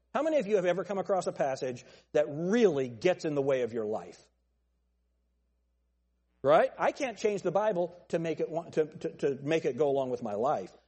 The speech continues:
I'm supposed to get my life in line with the Bible. Brother Saxton, uh, the, the, uh, pastor of the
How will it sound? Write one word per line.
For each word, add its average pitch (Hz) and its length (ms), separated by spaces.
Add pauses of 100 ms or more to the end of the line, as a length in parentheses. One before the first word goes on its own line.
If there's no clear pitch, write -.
(160)
I'm 170 160
supposed 165 240
to 147 60
get 156 120
my 131 100
life 190 320
in 143 80
line 123 260
with 117 100
the 110 80
Bible. 123 280 (300)
Brother 139 200
Saxton, 127 560
uh, 117 120
the, 117 140 (180)
the, 110 160 (580)
uh, 101 160
pastor 143 340
of 123 100
the 117 180